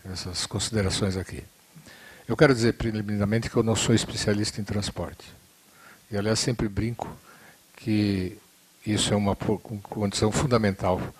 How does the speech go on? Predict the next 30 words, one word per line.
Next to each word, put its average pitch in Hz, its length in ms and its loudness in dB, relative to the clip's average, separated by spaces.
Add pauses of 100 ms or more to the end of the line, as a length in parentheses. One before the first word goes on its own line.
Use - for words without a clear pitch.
(500)
porque 107 680 2 (300)
o 107 100 4
dia 110 220 4
que - 100 -2
os 110 80 2
problemas 98 480 2
de - 140 -12
transporte 98 460 0
estiverem 95 380 -2
resolvidos, 104 580 -2
os 107 180 -4
especialistas 104 720 -2
perdem 104 260 0
o 107 80 4
emprego, 92 460 0
não 87 80 -4
é 90 60 -2
verdade? 92 420 0 (480)
Então, 113 320 4
eu 117 140 4
não, 120 160 -2 (240)
não 107 360 0
sou 113 160 6
especialista. 87 840 0
Claro 104 260 0
que - 80 -12
isso - 120 -2
é 104 40 2
uma 101 120 2
brincadeira. 98 600 -2